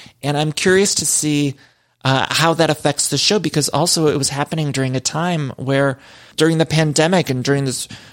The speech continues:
uh, the Black Lives Matter movement and all of this stuff going on. So I'm curious to see how that comes out on the show. And we're just gonna have to watch what happens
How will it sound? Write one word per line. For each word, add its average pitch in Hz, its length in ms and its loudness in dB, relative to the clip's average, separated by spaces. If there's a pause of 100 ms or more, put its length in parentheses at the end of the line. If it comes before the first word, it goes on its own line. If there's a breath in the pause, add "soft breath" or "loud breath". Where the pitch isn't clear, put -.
(180 loud breath)
uh, 123 200 2
the - 100 -2
Black 147 300 0
Lives 151 240 0
Matter 175 280 4
movement 147 460 2
and 127 100 -2
all 135 160 2
of 127 80 0
this 135 140 0
stuff - 220 -2
going 131 200 0
on. 123 120 -2
So 143 100 0
I'm 143 60 2
curious 175 300 2
to 175 60 0
see - 180 0
how 139 100 2
that 131 140 2
comes 120 200 -2
out 113 140 -2
on 110 80 -6
the 78 60 -6
show. - 340 -2 (340)
And 123 100 -6
we're 131 80 0
just 143 220 -2
gonna 160 140 2
have 156 140 2
to 160 80 0
watch 147 380 2
what 156 120 2
happens 165 580 0